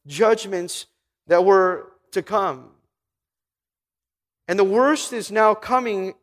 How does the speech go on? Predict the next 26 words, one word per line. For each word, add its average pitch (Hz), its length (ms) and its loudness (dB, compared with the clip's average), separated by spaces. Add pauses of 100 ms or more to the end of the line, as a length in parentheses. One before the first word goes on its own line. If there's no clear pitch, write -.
in 185 160 -4
verse 202 280 0
fifteen 247 460 -8
and 190 120 -4
sixteen. 190 600 -10 (1200)
Satan 254 680 0 (100)
then 226 240 0
will 214 160 6
be 185 120 -6
bound. 240 560 2 (1200)
God 196 260 4
will 220 160 2
usher 226 440 0
his 190 420 -2 (720)
a 135 60 -12
thousand-year 208 720 2
kingdom, 254 800 -6 (1300)
and 165 80 -10
he 196 80 -2
will 180 160 2
rule 226 380 -2
and 185 200 -2
reign 208 220 0
on 196 100 0
this 185 240 -4
earth. 190 240 0